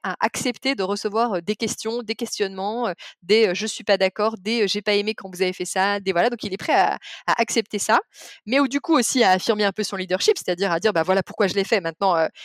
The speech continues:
je, je, j'explique, après tu comprends, tu comprends pas, voilà, mais au moins je, j'explique. » Et finalement, une fois que les choses sont dites, une fois que les choses sont expliquées, qu'on explique son intention, eh ben, les choses sont beaucoup mieux comprises. Et finalement, le fait que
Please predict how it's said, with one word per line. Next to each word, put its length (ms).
je, 220
je, 220
j'explique, 540
après 240
tu 100
comprends, 240
tu 100
comprends 220
pas, 180
voilà, 220
mais 160
au 60
moins 200
je, 260
j'explique. » 680
Et 60
finalement, 280
une 80
fois 100
que 80
les 40
choses 180
sont 180
dites, 440
une 60
fois 100
que 60
les 60
choses 120
sont 140
expliquées, 520
qu'on 220
explique 380
son 200
intention, 480
eh 100
ben, 340
les 160
choses 200
sont 120
beaucoup 280
mieux 160
comprises. 640
Et 80
finalement, 340
le 100
fait 220
que 240